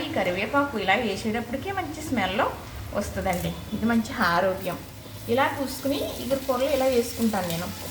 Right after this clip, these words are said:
అదే పులుసు కూర అనుకోండి, రబ్బర్లాగా వేసేస్తాను. రసం అనేది దిగిపోతుంది కదా ఆకులోది, రబ్బర్ తీసేయచ్చు అనమాట. అమ్మగారు, మా అమ్మగారు అలా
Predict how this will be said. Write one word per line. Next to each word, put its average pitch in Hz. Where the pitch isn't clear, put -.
అదే 294
పులుసు 311
కూర 392
అనుకోండి, 208
రబ్బర్లాగా 247
వేసేస్తాను. 196
రసం 165
అనేది 277
దిగిపోతుంది 269
కదా 208
ఆకులోది, 190
రబ్బర్ 247
తీసేయచ్చు 214
అనమాట. 185
అమ్మగారు, 214
మా 196
అమ్మగారు 208
అలా 202